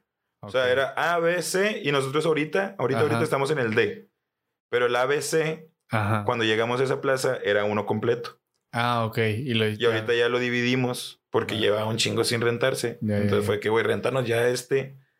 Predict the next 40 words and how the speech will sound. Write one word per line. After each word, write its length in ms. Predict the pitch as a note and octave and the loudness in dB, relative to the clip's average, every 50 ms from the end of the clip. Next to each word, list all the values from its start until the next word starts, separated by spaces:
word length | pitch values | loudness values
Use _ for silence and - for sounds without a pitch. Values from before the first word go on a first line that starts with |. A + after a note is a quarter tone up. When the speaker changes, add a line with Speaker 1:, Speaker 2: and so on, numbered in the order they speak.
| _ _ _ | _ _ _
Speaker 2:
Con 160 | - - A2 | -4 -2 2
la 60 | G2+ G2+ | 2 4
Speaker 1:
Porque 160 | A#2+ A#2+ G#2 | 2 2 2
Speaker 2:
terraza. 200 | A2 A2 A2 G#2+ A#2 | 2 0 0 0 0
Speaker 1:
con 60 | A#2 | 0
la 100 | A#2 A2+ - | 0 0 0
terraza, 460 | A2 G#2 G#2 G#2+ A2+ - - - - | 0 2 2 2 0 0 0 0 0
güey. 220 | D#3+ A#2+ F#2 E2+ F2+ | 0 0 0 -2 -2
Porque 760 | - - G#2+ G#2 G2+ - A2 G#2 G#2 G#2 G2+ G2+ G2+ G2+ - | -2 -2 -2 -2 0 -2 0 2 2 2 2 0 -2 -6 -10
Speaker 2:
Sí. 60 | - - _ _ _ _ _ _ _ _ _ _ _ _ _ | -14 -20 _ _ _ _ _ _ _ _ _ _ _ _ _
Speaker 1:
el 140 | - B2 B2+ | -6 -4 -2
tema 260 | A#2+ C3+ C#3 D3+ D#3 | 0 0 0 2 0
es 80 | D#3 D#3 | -2 0
que 80 | - D#3+ | 0 0
ahorita, 240 | D#3 D3+ D#3 D3+ | 0 0 0 0
por 100 | D3 D3+ | 0 0
ejemplo, 180 | D3+ D3+ C#3 C3 | -2 -2 -2 0
no 100 | B2+ B2+ | 0 0
vendemos 280 | B2+ C3 C3+ C#3 C#3+ D3 | 0 0 0 0 0 0
alcohol 540 | D3+ C#3+ - - D#3 D#3 D3+ D3+ D#3+ - - | -2 -2 -2 0 0 0 0 0 -4 -6 -4
porque 260 | - B2 G#2+ - B2 | -4 -2 -2 -2 -2
son 260 | G#2+ - A#2+ A2+ A2 A#2 | -2 0 0 0 2 2
muy 180 | A#2+ B2 B2 | 0 0 0
poquitas 460 | B2+ B2+ B2 - - B2+ - B2 A#2+ | 0 -2 -4 -2 -4 -2 0 -2 -2
personas 420 | - - A#2 A2 A2+ A2 A2+ A2+ A#2 | 0 -2 -2 0 0 0 0 0 0
las 160 | B2 A#2 - | 0 0 -2
que 100 | - A2+ | -2 -2
les 120 | A2 G#2+ G#2 | 0 0 0
va-, 200 | G#2 G#2 - - | 0 -2 -4 -4
podríamos 440 | - G#2 G2+ G2+ G#2 G#2+ G#2+ G#2+ A#2 | -2 0 0 0 0 0 0 -2 -2
vender 380 | A#2+ A#2+ A#2 A#2+ A#2+ A#2 - - | 0 0 0 2 0 0 0 -2
y 40 | - | -2
nos 120 | G#2 G2+ | 0 0
vamos 160 | G2+ G#2 G2 | 0 0 0
a 40 | G#2+ | 0
Speaker 2:
Ujú. 40 | G#2+ | 0
Speaker 1:
tardar 200 | G#2+ - - - | 0 0 0 0
un 180 | A#2 A2 A2+ G#2+ | 0 0 -2 -2
chingo 380 | - - B2 A#2+ A#2+ A#2+ B2 B2 | 0 0 0 0 0 -2 -2 -2
en 280 | B2 A#2+ A2+ - - | -2 -4 -6 -8 -12